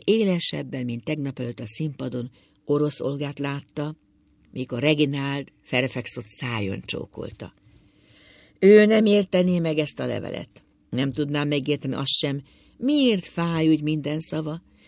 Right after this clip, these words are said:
mintha kés forgatnának szívében. Miért oly különös minden észrevétel az is, hogy kígyó út van a dombon, az is, hogy rododendronok nyílnak a virágágyakban, az is, hogy már hatkor meggyújtják a lámpát,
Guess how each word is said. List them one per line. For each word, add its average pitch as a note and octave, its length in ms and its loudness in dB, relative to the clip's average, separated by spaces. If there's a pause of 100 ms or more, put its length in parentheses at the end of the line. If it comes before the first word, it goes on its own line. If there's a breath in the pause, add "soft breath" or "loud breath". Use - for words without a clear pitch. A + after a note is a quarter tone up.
(200 soft breath)
mintha A3+ 280 -2
kés A#3+ 420 0
forgatnának D#3+ 680 -2
szívében. G3 800 -6 (360)
Miért F#3+ 420 0
oly F3 120 -2
különös E3+ 460 0
minden D#3 260 -2
észrevétel D3+ 680 -2
az D#3 200 -2
is, D3 220 -2 (920 soft breath)
hogy C#3 220 -10
kígyó F3 500 2
út E3 160 0
van D#3+ 120 -2
a D#3+ 60 0
dombon, D#3+ 640 0 (460 soft breath)
az D#3 200 2
is, - 380 -2 (340 soft breath)
hogy C3+ 160 -2
rododendronok C#3+ 720 4
nyílnak D3+ 360 -2
a C3 60 -2
virágágyakban, D3+ 1200 -4
az C#3 200 -2
is, - 360 -4 (340 soft breath)
hogy - 120 -8
már A#2 140 -4
hatkor C3+ 480 -4
meggyújtják C#3+ 520 -4
a C3 40 -6
lámpát, C#3 600 -6